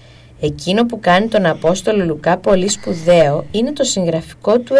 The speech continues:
έργο. Έγραψε το κατά Λουκάν Ευαγγέλιον, όπου μας δίνει πολλές πληροφορίες για την παιδική ηλικία του Χριστού.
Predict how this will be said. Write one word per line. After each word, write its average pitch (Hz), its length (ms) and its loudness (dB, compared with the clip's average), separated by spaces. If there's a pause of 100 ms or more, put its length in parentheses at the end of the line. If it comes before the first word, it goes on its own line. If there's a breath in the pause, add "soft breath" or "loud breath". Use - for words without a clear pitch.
(140)
έργο. 165 220 -2 (880 loud breath)
Έγραψε 180 480 2
το 214 120 0
κατά 156 300 2
Λουκάν 156 460 0
Ευαγγέλιον, 170 920 0 (880 soft breath)
όπου 165 320 0
μας 156 300 0
δίνει 185 360 0
πολλές 170 540 0
πληροφορίες 175 800 -2
για 202 160 2
την 165 200 -4
παιδική 151 520 -6
ηλικία 214 580 -2
του - 140 -14
Χριστού. 147 440 -10